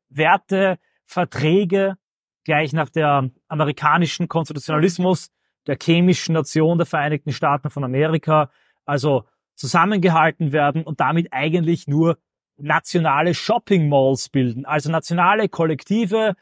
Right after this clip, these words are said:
ständig in Bewegung, ein ständiger Fluss von Gütern, Informationen und Menschen, keine Völker, keine Kulturen mehr, eine creative force of destruction,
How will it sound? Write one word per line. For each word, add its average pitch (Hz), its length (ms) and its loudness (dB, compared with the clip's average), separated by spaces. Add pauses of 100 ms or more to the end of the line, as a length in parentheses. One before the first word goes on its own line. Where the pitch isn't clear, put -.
(140)
ständig 208 600 0
in 180 100 0
Bewegung, 190 540 4
ein 165 120 -2
ständiger 180 460 2
Fluss 190 340 0
von 170 240 -2
Gütern, 202 320 2
Informationen 170 720 -2
und 147 140 -6
Menschen, 185 460 -2
keine 165 340 -2
Völker, 175 420 -2
keine 156 320 -4
Kulturen 165 540 0
mehr, 156 300 2 (500)
eine 147 480 -4 (600)
creative 233 580 4
force 180 500 2
of 156 120 -10
destruction, 123 1080 -6